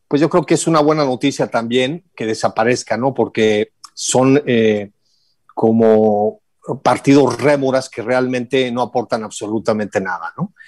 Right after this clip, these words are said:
Entonces yo creo que esa, junto con la participación, sin duda es una muy buena noticia. Y lo otro, lo otro, ¿no? Que en el legislativo, pues, van a tener que negociar. O sea, si quieren aprobar, eh,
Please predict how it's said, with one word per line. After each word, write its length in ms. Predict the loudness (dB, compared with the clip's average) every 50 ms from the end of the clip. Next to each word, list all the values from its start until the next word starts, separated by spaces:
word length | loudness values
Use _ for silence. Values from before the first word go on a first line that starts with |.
| -20 -20 _
Entonces 320 | _ 0 2 4 4 4
yo 140 | 6 4 4
creo 180 | 4 2 0 2
que 200 | 2 0 0 2 2
esa, 300 | 2 2 2 2 -2 -2
junto 340 | -4 _ -8 -4 -4 -4
con 120 | -4 -2 -2
la 100 | -2 -2
participación, 760 | -2 -6 -4 -6 -12 -12 -2 -2 -2 0 2 2 2 2 0 _ _ _ _
sin 260 | -4 0 0 2 4
duda 380 | 4 6 6 6 4 2 0 -2
es 220 | -2 -2 -2 -4
una 360 | -4 -2 0 0 -2 -2 -4 -8
muy 220 | -8 -4 -2 -2 0
buena 240 | 0 0 -2 -2
noticia. 640 | -4 -6 -6 -8 -6 -4 -4 -2 0 0 -2 -2 -2 _ _ _
Y 80 | 0
lo 200 | 2 4 4 4
otro, 400 | 4 2 0 -2 -4 -4 -4 -10 _ _ _
lo 160 | 0 0 2 2
otro, 300 | 2 0 0 -4 -8 -6
¿no? 160 | -6 -6 -4
Que 80 | -4
en 80 | -4 -2
el 140 | -2 -2 -2
legislativo, 600 | -4 -4 -6 -6 -2 -2 -2 2 2 2 2 2
pues, 160 | 2 -2 0
van 200 | 0 0 0 0
a 80 | -2 -2
tener 220 | -2 -4 -4 -4
que 100 | -4 -4
negociar. 480 | -4 -4 -4 -6 -4 -2 0 0 0 -2
O 40 |
sea, 140 | -4 -6 -6
si 140 | -6 -6 -4
quieren 300 | 0 2 4 4 4 2
aprobar, 520 | -2 0 2 2 4 6 6 4 4 2 _ _ _ _ _ _ _ _ _ _ _ -14
eh, 680 | -12 -10 -8 -6 -4 -4 -2 -2 -2 -2 -2 -4 -6